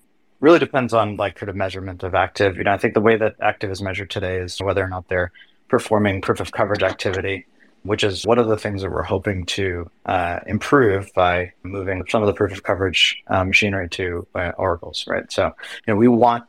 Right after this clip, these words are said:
every one of these hotspots to participate. We want them all to be able to, um, show where they are prove where they are and transfer data wherever they are. And so, you know,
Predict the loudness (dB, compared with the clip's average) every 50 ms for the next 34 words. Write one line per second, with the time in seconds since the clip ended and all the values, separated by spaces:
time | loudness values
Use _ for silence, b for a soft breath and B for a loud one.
0 | _ -2 -2 -2 -2 -2 -6 -6 -4 -6 -6 -6 -6 -8 -8 -10 -10 -8 -10 -8
1 | -4 -4 -4 -4 -2 _ -4 -4 -4 -6 -10 -10 -10 -8 -6 -8 -6 -6 -6 -4
2 | -4 -6 -2 -2 -2 -2 -2 -4 -2 0 0 0 0 -2 -4 -4 -2 -2 -2 -2
3 | -2 -4 -6 -6 -4 -4 -4 -4 -6 B B B B B B B B 0 2 4
4 | 4 4 4 2 0 0 -2 -2 -2 0 0 -2 -2 -4 -6 -10 _ _ _ _
5 | _ -4 -4 -2 -2 0 0 2 4 4 4 4 2 0 0 0 -2 0 0 0
6 | 2 2 0 -2 -4 -6 _ _ _ _ -2 -2 -2 0 0 -2 0 -2 -2 -2
7 | -2 -2 -2 -2 -2 -4 -6 -6 -8 -8 -8 -8 -8 -8 -8 -8 -6 -6 -6 -6
8 | -6 -6 -8 -12 -12 _ -4 -4 -4 -4 -4 -6 -6 -4 -2 -2 -2 -2 -4 -6
9 | _ _ _ _ _ _ _ _ -8 -2 2 2 2 4 2 0 0 2 -2 -4